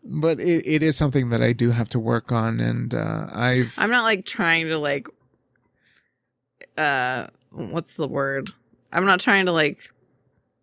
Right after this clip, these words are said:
Speaker 2: give you a talking to. I'm just
Speaker 1: Right.
Speaker 2: saying, like,
Speaker 1: Y-, no, but I,
Speaker 2: you
Speaker 1: I
Speaker 2: know.
Speaker 1: understand what you're, what you're trying to say. Uh, it is a,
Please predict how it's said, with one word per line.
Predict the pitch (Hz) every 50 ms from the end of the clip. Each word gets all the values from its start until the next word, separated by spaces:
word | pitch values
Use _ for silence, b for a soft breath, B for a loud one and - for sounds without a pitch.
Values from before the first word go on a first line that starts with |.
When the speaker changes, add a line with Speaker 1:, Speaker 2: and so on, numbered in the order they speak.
| _ _ _ _ _ _ _ _ _ _ _ _ _ _ _ _ _ _ _ _ _ _ - - - 180 -
Speaker 2:
give | 165 165 160
you | 160 147 135
a | 139
talking | - - 160 151 151 - - - - -
to. | - - - - -
I'm | - - -
just | - 139 160 180
Speaker 1:
Right. | 175 160 -
Speaker 2:
saying, | - - - -
like, | 143 143 - 170
Speaker 1:
Y-, | 151 151 -
no, | - 190 220 254 240 175
but | 143 160 156 156
I, | 156
Speaker 2:
you | 156 147
Speaker 1:
I | - 143
Speaker 2:
know. | 156
Speaker 1:
understand | 165 165 160 143 - - 151 143 135
what | 131 131
you're, | 131 131 127 123 120
what | - - 139 120
you're | 98 123 123
trying | - - 127 117
to | 110 113
say. | - - 120 120 117 113 110 101 -
Uh, | - 113 117 120 117 -
it | - 127 135 131
is | 139 143 135 123 131
a, | 127 113